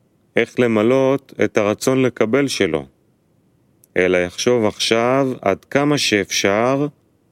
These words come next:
רק על אהבת הזולת. רק על ידי זה הוא יכול לקבל רצון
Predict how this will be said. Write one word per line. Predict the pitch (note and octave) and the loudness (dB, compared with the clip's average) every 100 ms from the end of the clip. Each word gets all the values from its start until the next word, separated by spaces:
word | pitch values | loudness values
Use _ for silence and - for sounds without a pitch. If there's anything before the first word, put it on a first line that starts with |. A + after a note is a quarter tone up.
| _ | _
רק | F2+ F#2+ B2 D#3 - - | 0 2 2 0 -2 -2
על | A2+ | 2
אהבת | G#2+ G#2 G2 A#2+ A#2+ | 2 2 0 0 -2
הזולת. | G2 F#2+ G2 E2 C#2+ - _ _ _ _ _ _ _ _ _ _ F2+ | 0 0 2 0 -4 -20 _ _ _ _ _ _ _ _ _ _ -2
רק | F2+ C3 D#3 - | 0 2 0 0
על | B2 | 2
ידי | A2+ F#2+ B2 A#2+ | 2 2 2 2
זה | F#2 G#2 B2+ C3+ D3+ D#3+ _ _ _ - | 0 2 2 2 0 -4 _ _ _ 0
הוא | G#2 | 2
יכול | G#2 - C#3 C3+ | 2 0 2 2
לקבל | - G#2+ F#2+ B2 C#3 D3 - | 2 0 2 2 2 0 -2
רצון | G#2 F#2 F#2 - A2 A2+ C3 D3+ | 0 0 0 0 2 2 2 0